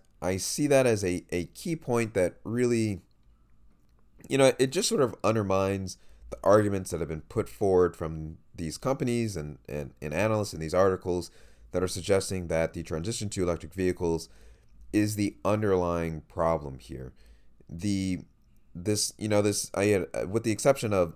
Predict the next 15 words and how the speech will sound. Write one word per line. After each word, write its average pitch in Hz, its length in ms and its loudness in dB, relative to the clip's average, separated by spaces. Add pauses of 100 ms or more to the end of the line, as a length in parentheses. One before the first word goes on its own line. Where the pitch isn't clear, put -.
Stellantis, 92 680 -2
which 80 140 -10
is 78 100 -8
also 76 280 -2
part 80 180 -2
of 73 80 -10
this 73 100 -10
strike, 76 300 -4 (580)
this 110 240 0
isn't 160 280 0
really 110 320 4
about 117 320 4
European 110 380 0
automakers, 104 760 0
but 90 300 4